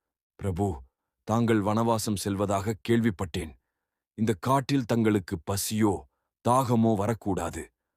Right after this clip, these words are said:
நான் தாங்கள் இரவில் தங்குவதற்கு இந்த காட்டில் ஒரு குடில் அமைத்துள்ளேன். மேலும்,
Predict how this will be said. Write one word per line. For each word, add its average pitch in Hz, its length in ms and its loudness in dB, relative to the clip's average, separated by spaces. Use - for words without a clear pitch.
நான் 135 300 2
தாங்கள் 139 360 4
இரவில் 131 400 4
தங்குவதற்கு 101 840 -2
இந்த 120 260 2
காட்டில் 151 420 2
ஒரு 135 200 2
குடில் 151 220 6
அமைத்துள்ளேன். 92 640 -2
மேலும், 101 440 0